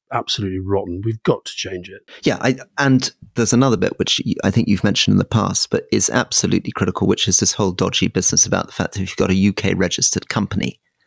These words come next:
Speaker 2: um, even if it's not making any money in the U K, it, it can give money through to these
Speaker 1: Mm.
Speaker 2: parties. So,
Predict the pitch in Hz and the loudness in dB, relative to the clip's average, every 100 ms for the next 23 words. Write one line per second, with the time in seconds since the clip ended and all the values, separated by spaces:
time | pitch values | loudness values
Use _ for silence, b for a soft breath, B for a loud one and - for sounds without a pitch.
0 | - 98 92 90 90 _ _ - 120 92 | -4 0 2 2 0 _ _ 0 0 2
1 | 101 - - 98 - 95 92 92 92 95 | 2 2 0 0 2 0 2 2 4 4
2 | 95 - - - - 78 - - - - | 2 2 0 -2 -2 0 0 -4 -10 -8
3 | - - 90 92 - - - 90 87 90 | -8 -2 -2 0 -2 -2 -2 0 0 -2
4 | - 98 95 - - _ - 87 87 110 | -2 0 0 -2 -8 _ -4 0 2 2
5 | 92 92 - 95 - - 107 98 | 2 2 -4 -4 0 2 4 2